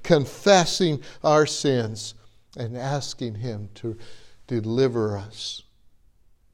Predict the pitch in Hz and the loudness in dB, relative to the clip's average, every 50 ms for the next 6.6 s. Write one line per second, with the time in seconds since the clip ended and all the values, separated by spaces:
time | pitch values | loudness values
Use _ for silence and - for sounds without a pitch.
0 | _ _ _ - 233 226 - - 233 226 220 233 226 226 226 220 226 233 226 233 | _ _ _ -8 -8 -8 -6 -4 -4 -2 -2 -2 -2 -2 -4 -4 -4 -6 -8 -8
1 | 226 - - - - _ - _ _ _ - - - _ _ _ - - _ - | -10 -14 -18 -20 -20 _ -20 _ _ _ -20 -20 -20 _ _ _ -20 -20 _ -20
2 | - - _ _ _ _ _ _ _ _ _ _ _ - _ - - 202 190 156 | -20 -20 _ _ _ _ _ _ _ _ _ _ _ -20 _ -8 -4 -2 -2 0
3 | 156 180 165 151 175 214 233 233 214 202 220 226 233 240 262 269 240 208 175 - | 2 2 2 2 4 2 2 2 2 0 -2 -2 -2 -2 -2 -4 -4 -6 -8 -10
4 | - - - - - - - - _ _ - - _ - - _ _ _ _ - | -12 -12 -14 -16 -20 -20 -20 -20 _ _ -20 -20 _ -20 -20 _ _ _ _ -20
5 | - - - - 190 220 226 220 220 220 214 208 - 220 220 - - - - 226 | -20 -10 0 4 6 6 6 8 8 8 8 8 6 2 0 0 -2 -2 0 0
6 | 240 247 240 - - - - - - - - | 0 0 -2 -8 -16 -16 -16 -14 -14 -14 -14